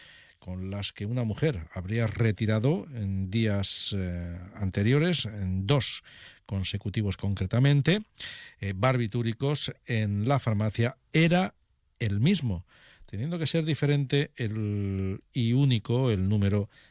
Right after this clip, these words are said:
de cada una de las recetas. Los fármacos, eh, que la ahora arrestada había obtenido con esas recetas solamente podía ser suministrado bajo prescripción médica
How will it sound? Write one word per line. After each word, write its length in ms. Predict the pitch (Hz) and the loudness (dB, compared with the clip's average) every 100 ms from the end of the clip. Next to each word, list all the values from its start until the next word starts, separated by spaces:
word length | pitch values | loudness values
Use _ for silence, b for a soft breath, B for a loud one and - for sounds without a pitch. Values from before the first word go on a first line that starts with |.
| b | b
de 180 | - 98 | -12 -10
cada 300 | - 117 87 | -4 -4 -2
una 360 | 85 90 87 87 _ _ - | -4 -4 -6 -8 _ _ -10
de 260 | 101 113 | -2 0
las 220 | 90 82 | 0 -6
recetas. 560 | - 87 87 82 87 - _ B B B B - | -10 -12 -14 -12 -6 -6 _ B B B B -2
Los 260 | 120 131 | 0 2
fármacos, 640 | - 165 151 123 123 107 - | 2 4 4 2 -2 -2 -2
eh, 180 | 113 107 | 0 0
que 140 | 117 | 0
la 240 | 113 110 113 - | 2 2 0 2
ahora 440 | 117 135 131 120 | 4 6 6 4
arrestada 540 | 104 104 123 123 165 | 2 0 2 4 4
había 580 | 147 120 120 113 104 107 _ - | 4 4 4 4 2 -2 _ -2
obtenido 720 | 127 - 131 127 151 113 92 B B B B | 0 2 2 4 4 2 -2 B B B B
con 200 | - 110 | -6 -2
esas 500 | 107 101 101 95 - - | 0 2 2 2 0 -2
recetas 600 | 120 123 117 143 165 180 | 0 2 4 2 4 2
solamente 800 | - - 170 156 117 127 127 196 | 2 2 2 4 2 0 0 -4
podía 400 | - 110 113 117 | -4 -8 -6 -4
ser 320 | - 123 147 b b b b b | 0 0 -2 b b b b b
suministrado 920 | - 151 143 117 101 110 110 120 151 _ | 0 2 2 0 -2 -2 0 0 -2 _
bajo 520 | 110 101 139 143 160 | -2 2 2 2 -4
prescripción 680 | 143 131 113 - 104 - 117 | 0 2 2 -2 -8 -2 2
médica 420 | 120 180 131 107 | 4 2 0 -4